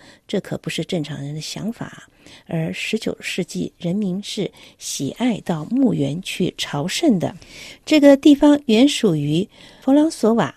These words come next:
拉瓦兹神父的，他是路易十四的告解神父。他当时有个想法，要替耶稣会的教士建造一个退休的花园，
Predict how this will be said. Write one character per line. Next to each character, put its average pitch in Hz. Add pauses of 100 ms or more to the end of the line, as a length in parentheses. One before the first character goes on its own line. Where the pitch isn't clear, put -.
拉 247
瓦 240
兹 208
神 156
父 170
的， - (260)
他 -
是 180
路 220
易 185
十 -
四 -
的 160
告 262
解 -
神 139
父。 220 (480)
他 269
当 311
时 254
有 208
个 147
想 165
法， - (260)
要 170
替 - (160)
耶 247
稣 294
会 285
的 151
教 247
士 -
建 208
造 147
一 143
个 143
退 -
休 180
的 -
花 262
园， 151